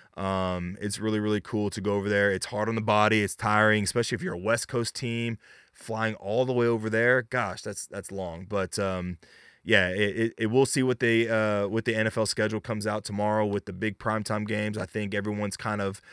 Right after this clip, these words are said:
you know, waiting on pins and needles to kinda see where Aaron Rodgers and the Jets, where they land on the primetime games. I'm sure they're gonna get some big,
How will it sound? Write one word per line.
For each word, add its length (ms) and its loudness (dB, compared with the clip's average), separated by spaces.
you 160 -4
know, 180 2
waiting 380 4
on 100 0
pins 240 -2
and 80 -2
needles 360 0
to 80 -4
kinda 240 -4
see 220 0
where 220 2
Aaron 260 2
Rodgers 460 2
and 80 -4
the 80 -2
Jets, 400 0
where 140 2
they 100 2
land 340 0
on 100 -2
the 80 -4
primetime 540 -4
games. 500 -2
I'm 100 -8
sure 180 -4
they're 100 0
gonna 180 -2
get 200 -4
some 200 -4
big, 360 0